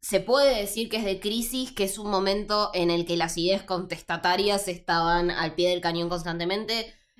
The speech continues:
El personaje, la tira de Mafalda coincide con la invasión estadounidense a Vietnam, y por eso van a ver que Mafalda está todo el tiempo hablando sobre esto. También hace muchísimas referencias a los Beatles, por ejemplo, para que nos podamos ubicar en temporalidad.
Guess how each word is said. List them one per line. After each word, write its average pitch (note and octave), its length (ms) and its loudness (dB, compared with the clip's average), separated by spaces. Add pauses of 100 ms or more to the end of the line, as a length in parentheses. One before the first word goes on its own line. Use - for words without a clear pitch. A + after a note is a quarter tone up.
El F#3 320 4
personaje, G3 800 0
la F#3+ 240 2
tira B3 180 2
de A#3 80 4
Mafalda G#3+ 400 2
coincide G#3+ 460 2
con F#3 180 2
la F3 60 4
invasión E3+ 460 0
estadounidense F#3 640 0
a - 20 0
Vietnam, G3 380 0
y G#3+ 60 -2
por F3+ 140 0
eso F#3+ 200 0
van F#3+ 160 0
a F3+ 80 2
ver F#3+ 160 0
que G3 80 -2
Mafalda F#3 340 -2
está G#3 180 -2
todo G3 120 2
el G3+ 120 0
tiempo G#3+ 440 0 (200)
hablando G#3 640 2
sobre F3+ 460 2
esto. G#3 340 -2
También A#3+ 260 2
hace D4 120 0
muchísimas F3+ 480 -2
referencias E3+ 400 -4
a E3 80 -4
los D#3+ 140 -8
Beatles, E3+ 320 -6
por D3+ 180 -10
ejemplo, E3+ 380 -2
para D#3+ 180 -2
que D#3+ 80 -6
nos D#3 120 -6
podamos E3+ 440 -2
ubicar E3+ 400 0
en E3+ 160 -2
temporalidad. D#3+ 840 -2